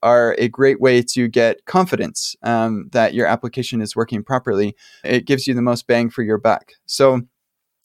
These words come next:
to take a little bit of a step back on testing as a philosophy and in general, the purpose of testing is to make sure that your software works, right? So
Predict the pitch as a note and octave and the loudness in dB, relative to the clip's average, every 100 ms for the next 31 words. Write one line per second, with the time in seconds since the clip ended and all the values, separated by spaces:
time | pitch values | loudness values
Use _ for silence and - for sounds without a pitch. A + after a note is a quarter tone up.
0 | - C3+ F3+ F3 D#3+ F#3+ F3+ E3 B2+ - | -8 -2 -2 0 2 2 2 2 0 0
1 | D3 A#2+ D3 D#3+ D3 - - B2+ B2 A#2+ | 0 2 2 2 0 -4 -2 0 0 -2
2 | A#2 D#3+ C#3 - C3+ B2 A#2 - _ - | -4 -2 -2 -2 -2 -2 -4 -6 _ -6
3 | C3 C3 B2+ A2+ C#3+ D3 C3 B2+ A#2 A2+ | -2 -2 0 2 2 0 -6 -2 0 0
4 | G#2 G#2+ - A#2 A2+ C#3 D3 C#3+ A2 G#2+ | 0 -4 -6 -4 -2 0 0 0 2 0
5 | A2+ _ - _ - B2+ D3 C#3+ C3 - | -4 _ -20 _ -6 0 2 2 -2 -2
6 | G#3 G#3 F3+ B2+ E3+ F3 - B2+ A2+ A#2 | 0 0 -2 -4 0 0 0 -2 -2 -4
7 | - _ - C3 C3+ C3 B2+ - - C#3 | -8 _ -4 2 4 4 0 -6 -4 0
8 | C3 B2 A2+ - C3 C#3+ D3 D#3 D3+ C3+ | 2 2 0 -4 -2 -2 0 0 2 0
9 | F#2 B2+ A#2+ A2 - A#2+ C#3 G#3+ - - | 0 0 0 0 0 0 2 0 0 -8
10 | - _ _ - C#3 D#3 - D3+ C#3+ C3+ | -10 _ _ -2 -2 0 2 4 4 4